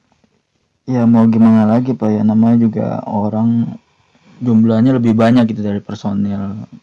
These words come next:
yang mengamaninya. Ya, sebenarnya sih lebih enak sih lewat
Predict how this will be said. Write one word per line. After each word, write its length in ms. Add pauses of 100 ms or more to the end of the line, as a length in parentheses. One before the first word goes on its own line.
(140)
yang 200
mengamaninya. 840 (1600)
Ya, 360
sebenarnya 440
sih 160 (480)
lebih 480
enak 200
sih 120
lewat 360